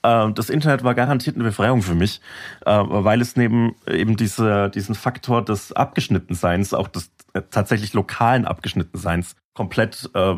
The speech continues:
bewältigt hat. Und ich konnte auf einmal Menschen kennenlernen, die so ähnlich denken wie ich, auch wenn's nur in Anführungszeichen online war. Aber so für einen Menschen ohne Auto, beziehungsweise halt für jemanden, der noch gar nicht Auto fahren kann oder darf, ist halt Dorf einfach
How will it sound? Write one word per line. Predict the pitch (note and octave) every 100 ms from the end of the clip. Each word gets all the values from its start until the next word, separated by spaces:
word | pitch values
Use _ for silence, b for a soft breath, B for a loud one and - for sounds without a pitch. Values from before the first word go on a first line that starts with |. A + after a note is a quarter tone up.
| -
bewältigt | F#2+ F2+ G#2+ - - -
hat. | E2+ -
Und | F#2+ F#2
ich | -
konnte | - G#2+ G2
auf | F#2+
einmal | G2+ F#2+
Menschen | A2+ B2 A#2
kennenlernen, | G#2 G2+ F#2+ F#2+ F#2+
die | F#2
so | F#2 F2+ B B _
ähnlich | G#2 A2+ G#2
denken | A#2+ - - F#2+
wie |
ich, | E2+ G#2 -
auch | G2
wenn's | G#2+ G#2+ - _
nur | - G#2+ B2
in | -
Anführungszeichen | A2 G#2 A2 G2+ G2+ G2+ F#2
online | B2 F#2 -
war. | - E2+ B B B B B B _
Aber | - F#2+ G2
so | F#2 F#2 F2+ F#2 _
für | - - A2+
einen | G2+
Menschen | G#2 A#2+ B2 -
ohne | A2+ A#2 -
Auto, | F2 G#2+ - D3+ F#3 - _
beziehungsweise | D3+ G#2+ G#2 - - G2 G2+ F2 F#2 F#2
halt | F#2
für | - F2+
jemanden, | F#2 -
der | F2+
noch | F2+ F2
gar | F#2+
nicht | G2
Auto | G2 G2
fahren | F#2+ F#2+ F#2
kann | - - A#2
oder | F2+ E2+
darf, | G2 F#2 F2 - B B B B
ist | G2+ -
halt | D3 F#2+ -
Dorf | - G2+ B2 - -
einfach | F#2+ - F#2 -